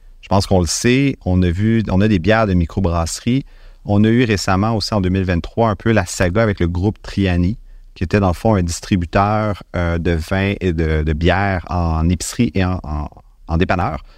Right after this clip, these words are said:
Donc, ce distributeur-là, en fait, continuait de distribuer, mais ne repayait plus les producteurs parce qu'il était, sa, sa dette était rendue trop lourde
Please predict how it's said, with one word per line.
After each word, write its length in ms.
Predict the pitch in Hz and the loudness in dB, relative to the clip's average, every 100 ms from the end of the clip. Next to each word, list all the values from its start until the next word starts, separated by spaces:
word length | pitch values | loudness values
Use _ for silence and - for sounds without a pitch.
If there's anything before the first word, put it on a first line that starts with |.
| - - | -20 -6
Donc, 140 | 98 | -2
ce 80 | 117 | -2
distributeur-là, 640 | 98 - 131 127 110 123 | -2 -2 0 2 2 2
en 80 | 139 | -2
fait, 340 | 98 131 131 - | -2 -2 -2 -4
continuait 400 | - 110 - 143 | -2 -2 0 -2
de 60 | 123 | -2
distribuer, 600 | - - 113 101 120 170 - - - | -8 -2 0 2 0 -2 -10 -20 -4
mais 200 | 104 120 | 0 2
ne 140 | 139 107 | 2 0
repayait 540 | - 139 - 143 117 | 0 -2 0 2 2
plus 300 | - - 147 | -2 -2 0
les 120 | 131 | 0
producteurs 760 | 107 101 87 - 101 98 90 - | 0 -2 -2 0 0 0 -6 -8
parce 160 | - - | -10 -4
qu'il 120 | 98 | -4
était, 360 | 87 110 113 117 - - | 0 2 0 -2 -14 -12
sa, 220 | - 95 | -4 -4
sa 220 | - 92 | 0 -2
dette 320 | 87 107 120 | 2 0 0
était 160 | 104 98 | -2 0
rendue 220 | 90 85 | -2 -4
trop 220 | - 92 | -4 0
lourde 260 | 92 117 | 0 0